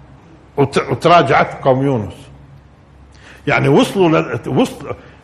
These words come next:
زي ما بيقولوا، وصلوا حب، وصل حبهم لوين؟ وصل حبهم للطاحون.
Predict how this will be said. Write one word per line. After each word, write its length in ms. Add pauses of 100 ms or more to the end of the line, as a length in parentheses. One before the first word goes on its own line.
(120)
زي 120
ما 120
بيقولوا، 520
وصلوا 280
حب، 260 (120)
وصل 320
حبهم 360
لوين؟ 380 (1700)
وصل 320
حبهم 560
للطاحون. 840